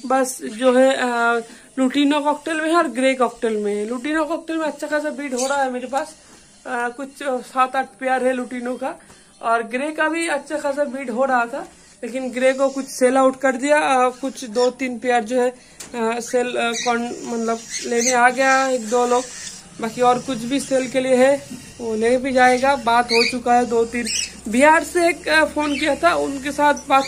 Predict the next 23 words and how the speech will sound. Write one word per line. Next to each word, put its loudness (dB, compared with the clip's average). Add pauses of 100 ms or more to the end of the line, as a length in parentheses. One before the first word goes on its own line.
(100)
चल 4
रहा 6
है, 6 (600)
आ, 6
वो 4
भी -2
शायद 4
लेके 0
जाएगा 4
बाकी -2
का -10
कुछ -6
पेयर 4 (260)
ग्रे 6
का। -2
ये 0
वजह 4
से 0
कि -4
ये -2
वाला 0
पेयर 4
है, 8